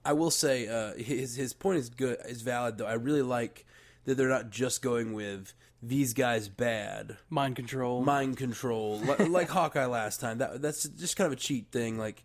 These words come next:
Speaker 2: Yeah.
Speaker 1: this
Speaker 2: Well,
Speaker 1: guy is
Speaker 2: we,
Speaker 1: bad
Speaker 2: we really
Speaker 1: now.
Speaker 2: didn't get to know Hawkeye very well
Speaker 1: No,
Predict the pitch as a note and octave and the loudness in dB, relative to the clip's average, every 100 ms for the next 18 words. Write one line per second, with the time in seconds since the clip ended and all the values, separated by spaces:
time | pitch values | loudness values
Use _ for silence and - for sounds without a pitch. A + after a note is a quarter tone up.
0 | - D3 C#3 B2+ - - G#3 - - - | -6 -2 0 -2 -6 -4 -2 4 6 6
1 | - D3+ F3 E4 D#4+ E4 D#4+ D4 A#3 A#3+ | 4 4 6 6 6 6 6 4 2 2
2 | G#3+ F#3+ F3 E3 F#3 G3+ D3 B2+ B2 B2 | 4 6 6 4 2 2 0 -2 -4 -4
3 | B2+ A#2+ A#2 A#2 A#2 C#3+ C#3+ | -2 -2 -4 -6 -2 2 2